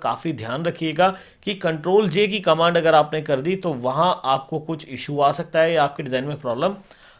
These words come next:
आ सकती है। यहाँ अभी मैं फ़िलहाल कंट्रोल जेड कर देता हूँ। ये देखिए, ये मैंने अपनी प्रॉपर्टीज पे वापस चला गया हूँ, जो मेरा ऑब्जेक्ट पहले था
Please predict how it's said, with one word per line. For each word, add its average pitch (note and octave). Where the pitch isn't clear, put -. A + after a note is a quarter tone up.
आ C#3+
सकती C#3+
है। A#2+
यहाँ F3+
अभी F#3+
मैं G3+
फ़िलहाल F3+
कंट्रोल F3
जेड F3
कर F3
देता E3
हूँ। F3+
ये D#3+
देखिए, E3+
ये C#3+
मैंने F3+
अपनी D3+
प्रॉपर्टीज D3+
पे E3+
वापस C3+
चला E3
गया E3
हूँ, F3+
जो D3+
मेरा C3+
ऑब्जेक्ट B2+
पहले B2+
था F#3